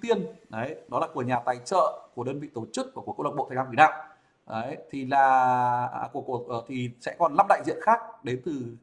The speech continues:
các câu lạc bộ cờ tướng của các tỉnh thành lân cận. Đấy, thì chúng tôi sẽ, à, tạm thời đợt, đợt này chỉ có các, các tỉnh ở miền Bắc thôi.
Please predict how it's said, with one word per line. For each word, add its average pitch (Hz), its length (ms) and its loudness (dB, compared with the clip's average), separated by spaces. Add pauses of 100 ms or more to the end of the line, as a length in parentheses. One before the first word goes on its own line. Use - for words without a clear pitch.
(200)
các - 180 -6
câu 190 120 -2
lạc 139 160 -4
bộ 151 180 -2 (120)
cờ 139 80 -10 (120)
tướng 123 280 0
của - 60 -12
các 170 200 -6
tỉnh 135 240 -8
thành 113 200 -6 (100)
lân 147 140 -8 (100)
cận. 185 120 2 (720)
Đấy, 104 200 -12
thì 135 120 -10
chúng 123 160 -10
tôi 143 300 -2
sẽ, 143 220 -6
à, 143 500 -4
tạm - 160 -2
thời 135 120 -6
đợt, 117 80 -4 (100)
đợt 127 80 -2
này 127 220 -4
chỉ 107 100 -18
có 113 60 -10
các, 170 120 -8 (180)
các 185 240 -8
tỉnh 110 220 -6
ở 107 40 -10
miền 107 160 -8
Bắc 202 160 4
thôi. 180 160 -2